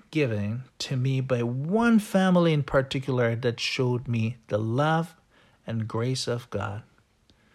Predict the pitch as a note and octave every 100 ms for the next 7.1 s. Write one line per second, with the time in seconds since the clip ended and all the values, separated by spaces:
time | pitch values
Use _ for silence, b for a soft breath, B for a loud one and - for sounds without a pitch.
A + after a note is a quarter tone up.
0 | b b b B2 A#2+ A#2+ D3 D#3+ E3 D#3+
1 | D#3+ D#3 - D3 C#3 C#3 C3+ A2+ G#2 -
2 | D3+ D3+ D3+ D3+ D#3 - - - G#2+ -
3 | C3+ C#3 - C3 C3+ C3 B2+ B2+ C3+ B
4 | B B B - C3+ C3 C3 C#3+ D#3+ D#3
5 | D3+ C#3+ - - C#3+ C#3+ C#3 C3 A#2 -
6 | _ _ _ B2+ A#2+ - B2+ C3+ A#2+ G#2